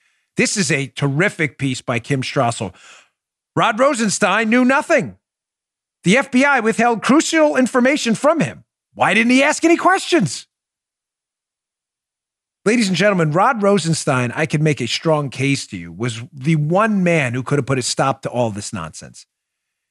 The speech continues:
He could have put a stop to the Spygate scandal, the spying on President Trump through the FISA courts and his campaign. And he could have put a stop to the absolutely dreadful, disastrous Mueller probe, which was based and grounded in a hoax that they knew was a hoax,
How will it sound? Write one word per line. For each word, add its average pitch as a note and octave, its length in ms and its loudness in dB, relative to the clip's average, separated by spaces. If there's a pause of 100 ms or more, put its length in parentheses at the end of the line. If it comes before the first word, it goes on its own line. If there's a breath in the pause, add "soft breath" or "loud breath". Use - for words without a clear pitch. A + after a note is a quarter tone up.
(120)
He E3+ 100 2
could F#3 180 0
have D#3+ 80 -2
put D#3 140 0
a D#3 60 0
stop E3 420 -2
to D3+ 80 -6
the B2+ 100 -6
Spygate E3+ 580 0
scandal, F3+ 440 0
the C#3 100 -8
spying D3+ 480 -2
on C#3 120 0
President C3 400 -2
Trump C#3 280 -4
through B2+ 120 -6
the G#2+ 60 -10
FISA C3+ 360 -2
courts E3 280 0
and C3+ 60 -4
his B2 120 -8
campaign. B2+ 520 -4 (500)
And D3+ 120 0
he D3+ 80 2
could - 160 0
have E3 100 -2
put E3 140 0
a D#3 60 0
stop D3 400 -2
to C#3 80 -6
the C#3 300 -8
absolutely D#3+ 800 -2
dreadful, C#3+ 640 -4
disastrous C3+ 720 -4
Mueller C#3+ 320 0
probe, G2+ 340 -8
which B2 160 -6
was C3+ 180 -2
based D#3+ 380 -2
and D3 160 0
grounded C3+ 480 -2 (180 loud breath)
in D#3 140 0
a D3+ 140 0
hoax F#3 480 -2
that D#3 180 0
they F#3 180 2
knew G3 240 4
was C#3 240 0
a B2+ 60 -6
hoax, - 420 -14